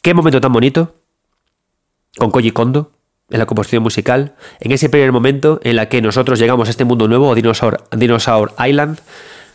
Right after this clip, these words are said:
y nos encontramos un huevo del que sale un dinosaurio que nos dice que, "Madre de Dios, se me la están liando en mi ciudad", ¿no?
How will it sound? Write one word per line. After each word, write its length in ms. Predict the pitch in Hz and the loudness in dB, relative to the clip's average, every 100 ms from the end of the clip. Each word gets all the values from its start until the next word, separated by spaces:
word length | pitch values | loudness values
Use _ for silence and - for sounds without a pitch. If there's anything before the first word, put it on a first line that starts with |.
| _ _ _ | _ _ _
y 100 | - | -4
nos 140 | 123 120 | -2 0
encontramos 440 | 113 117 147 139 | 0 0 0 0
un 100 | 117 | 2
huevo 180 | 135 147 | 4 4
del 120 | 117 | 2
que 100 | - | 0
sale 140 | 131 | 0
un 60 | 120 | 2
dinosaurio 500 | 113 104 127 143 156 | 2 0 2 2 2
que 60 | 113 | 0
nos 100 | 101 | -2
dice 240 | 117 - | -2 -2
que, 280 | 127 135 - | 0 0 -2
"Madre 260 | 120 135 127 | -2 0 2
de 160 | 117 | 2
Dios, 220 | 120 156 160 | 4 2 0
se 340 | - 127 113 | -4 -2 0
me 80 | 117 | 0
la 60 | |
están 180 | 110 139 | 0 0
liando 200 | 131 127 | 2 2
en 40 | 120 | 2
mi 80 | |
ciudad", 300 | 113 113 104 - | 0 -2 -2 -4
¿no? 160 | 175 | -8